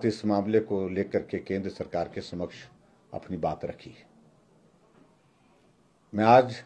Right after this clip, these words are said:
हृदय से आभार व्यक्त करना चाहूँगा भारत के प्रधानमंत्री आदरणीय श्री नरेंद्र मोदी जी का, भारत के गृह मंत्री अमित शाह जी का और अपने पार्टी के राष्ट्रीय अध्यक्ष जगत प्रकाश नड्डा जी, जिनका भी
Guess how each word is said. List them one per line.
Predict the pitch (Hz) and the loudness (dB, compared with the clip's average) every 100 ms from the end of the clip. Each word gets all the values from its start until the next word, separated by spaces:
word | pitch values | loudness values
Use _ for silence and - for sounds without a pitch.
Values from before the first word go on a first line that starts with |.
| _ _ _ _ _ _ _ _ 107 | _ _ _ _ _ _ _ _ 0
हृदय | 113 139 | 6 6
से | 131 127 | 8 6
आभार | 101 110 131 | 6 6 4
व्यक्त | 127 127 123 | 4 2 4
करना | 117 110 | 4 4
चाहूँगा | - 101 110 123 123 131 - - | 4 2 4 4 4 2 -6 -16
भारत | 87 104 101 - | -2 2 2 2
के | 98 | -2
प्रधानमंत्री | 98 85 101 104 101 101 117 120 123 - _ _ _ _ _ - | -2 -4 -2 0 -2 -2 -4 -4 -4 -12 _ _ _ _ _ -6
आदरणीय | 90 98 98 98 | -2 0 0 -2
श्री | - 98 92 | -4 -4 -4
नरेंद्र | 90 95 90 | -2 -2 -4
मोदी | 85 - 117 | -4 0 0
जी | 113 113 | 0 -2
का, | - - - _ _ _ _ _ _ _ _ _ _ - | -4 -8 -16 _ _ _ _ _ _ _ _ _ _ -2
भारत | 113 127 127 - | 8 8 8 6
के | 139 135 | 6 6
गृह | - - 85 120 123 | 4 -8 0 4 6
मंत्री | 120 117 131 131 | 6 4 2 4
अमित | 101 98 92 | 6 4 -2
शाह | - 110 | 6 6
जी | 113 123 | 6 0
का | - - - - _ _ _ - - - - - - - | 0 -2 -6 -20 _ _ _ -20 -20 -20 -20 -20 -20 6
और | 123 | 10
अपने | 135 131 139 | 10 8 4
पार्टी | 123 120 120 147 | 8 8 6 2
के | 139 | 6
राष्ट्रीय | 113 117 - | 6 4 2
अध्यक्ष | 120 120 - | 2 2 2
जगत | 104 110 | 0 0
प्रकाश | - 110 107 104 | 0 2 2 0
नड्डा | 95 87 117 | -4 2 2
जी, | 117 | 0
जिनका | 92 95 107 104 | -2 -4 2 2
भी | 101 92 | 4 0